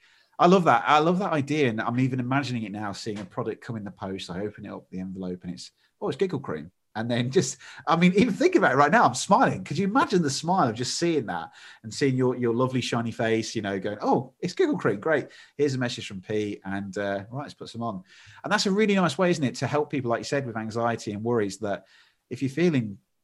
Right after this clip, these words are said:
a bit rubbish or a bit pants, get your Giggle Cream out. Simple. What a great way. I can see this, Pete. I can see you being on Q V C <laughs> with your range of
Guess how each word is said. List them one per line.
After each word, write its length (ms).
a 80
bit 80
rubbish 420
or 40
a 40
bit 140
pants, 400
get 140
your 60
Giggle 200
Cream 260
out. 200
Simple. 640
What 160
a 60
great 440
way. 200
I 100
can 160
see 220
this, 180
Pete. 200
I 100
can 120
see 220
you 80
being 200
on 180
Q 260
V 180
C 480
<laughs> 240
with 120
your 160
range 360
of 240